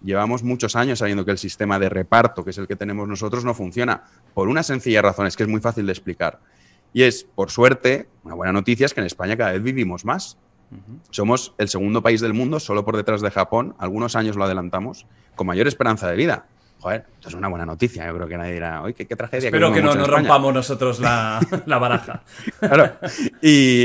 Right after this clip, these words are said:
Speaker 1: entonces el problema que tienes es que, eh, la,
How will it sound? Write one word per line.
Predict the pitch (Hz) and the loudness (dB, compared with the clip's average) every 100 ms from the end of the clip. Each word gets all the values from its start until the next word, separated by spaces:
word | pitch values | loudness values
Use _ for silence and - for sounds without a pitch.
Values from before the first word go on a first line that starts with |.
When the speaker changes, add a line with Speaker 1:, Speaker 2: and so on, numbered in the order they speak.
| 117 | 4
Speaker 1:
entonces | 123 139 139 | 6 6 6
el | 123 | 4
problema | 117 120 147 | 4 6 4
que | 160 | 4
tienes | 180 175 | 4 2
es | 170 | 0
que, | - 190 185 - | 2 0 0 -4
eh, | 190 90 | -2 0
la, | 90 87 85 85 82 82 | 0 -2 -2 -4 -4 -6